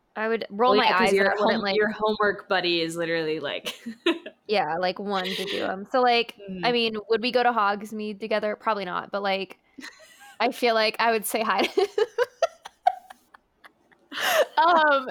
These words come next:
Speaker 1: no, uh,
Speaker 2: We're
Speaker 1: uh,
Speaker 2: in a
Speaker 1: that
Speaker 2: different world right now. I should, I don't know. I should have had a drink or something before <laughs> this to, like, really loosen up and get into it.
Speaker 1: Um, I think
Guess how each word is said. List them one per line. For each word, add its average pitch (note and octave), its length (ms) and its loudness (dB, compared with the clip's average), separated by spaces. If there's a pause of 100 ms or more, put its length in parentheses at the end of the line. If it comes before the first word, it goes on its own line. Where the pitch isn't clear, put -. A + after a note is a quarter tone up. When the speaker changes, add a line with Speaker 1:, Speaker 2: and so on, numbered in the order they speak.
Speaker 1:
no, C#4+ 400 2 (400)
uh, - 180 -2 (440)
Speaker 2:
We're D#4 180 6
Speaker 1:
uh, F#4+ 100 6
Speaker 2:
in D#4 60 2
a - 20 2
Speaker 1:
that - 20 4
Speaker 2:
different C#4+ 340 6
world B3 340 4
right A#3+ 200 4
now. A#3 200 2
I A#3+ 160 4
should, C#4+ 280 6
I A#3+ 220 2
don't A#3 160 4
know. A3+ 140 0
I A3+ 80 0
should C#4+ 140 0
have D#4 120 2
had C#4 80 2
a - 20 -2
drink A3 340 0
or A#3+ 100 2
something A3+ 360 0
before C4 420 2
<laughs> - 100 4
this C#4 320 6
to, C#4+ 120 2
like, C4 280 4 (120)
really B3+ 280 4
loosen A3+ 480 2
up G#3 140 -6
and G3+ 120 -10
get G3+ 140 0
into G3+ 400 -4
it. A#3 60 -14 (880)
Speaker 1:
Um, C#4+ 760 2 (800)
I C#4+ 180 2
think G4 440 -2